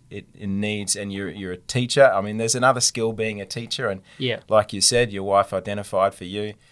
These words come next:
Speaker 1: that you were able to communicate things in a really simple way, which is so
Speaker 2: Yeah.
Speaker 1: important, to speak the language of your students.
Speaker 2: Yep.
Speaker 1: Um, but there's just,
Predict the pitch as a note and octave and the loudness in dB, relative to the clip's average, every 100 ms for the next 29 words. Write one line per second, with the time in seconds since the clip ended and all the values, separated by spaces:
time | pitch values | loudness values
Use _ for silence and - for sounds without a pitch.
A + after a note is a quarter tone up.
0 | _ _ F2+ F2 G#2+ G2+ G2 G2+ - F#2 | _ _ -4 0 0 4 2 2 -6 -6
1 | F2 - A2 A2+ - G#2+ - A#2 A#2 A2 | -8 -6 -4 -2 2 0 0 -6 -4 -6
2 | G2+ F#2+ F2+ - G#2 F#2 F2+ G2 A2 G#2+ | -6 -6 -2 -2 -2 -6 2 4 4 0
3 | E2+ F#2 - - _ _ _ - B2 G2+ | -10 -4 -4 -4 _ _ _ 2 4 4
4 | F#2+ G2 G2+ G#2+ - - - G#2 F#2+ F#2+ | 0 -4 -6 -6 -4 -4 -2 -6 -4 -4
5 | F#2+ G2 G2+ F2 F2+ F2 - F#2 G2+ C3 | -2 -2 -6 -12 -16 -12 -8 -6 -4 -2
6 | B2+ - - B2 A#2+ - _ - G2+ G2+ | -4 -8 -10 -4 -4 -6 _ 0 2 2
7 | G2 F#2+ E2 _ _ - - G#2 - C3+ | 0 -4 -10 _ _ -4 4 4 4 -2
8 | C3+ - G#3+ - | -2 2 2 2